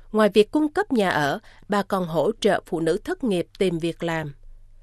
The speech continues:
cả ở thành phố và nông thôn nơi có nhu cầu cao nhất.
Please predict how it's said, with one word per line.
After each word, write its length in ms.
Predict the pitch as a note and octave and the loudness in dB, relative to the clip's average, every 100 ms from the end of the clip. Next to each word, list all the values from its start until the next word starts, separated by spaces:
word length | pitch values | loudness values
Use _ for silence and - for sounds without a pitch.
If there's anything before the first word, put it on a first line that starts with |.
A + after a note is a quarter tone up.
| - - - | -20 -10 -6
cả 120 | F3+ | -2
ở 160 | C#3+ F#3+ | -2 -2
thành 220 | A#3 D#3+ | -4 -6
phố 300 | - G3+ A3+ | -4 -2 -2
và 140 | C#4+ D#3+ | -2 -2
nông 240 | F3 A3 | -2 -4
thôn 420 | - A3+ A3 G#3 G#3+ | -4 -4 -2 -4 -2
nơi 240 | A3 A3+ | 0 0
có 160 | - C4 | 0 -2
nhu 220 | B3 A#3 | -2 -2
cầu 360 | - F3 C#3+ - | -2 -2 -4 -6
cao 160 | G3 | -6
nhất. 240 | G3 A3 | -2 -2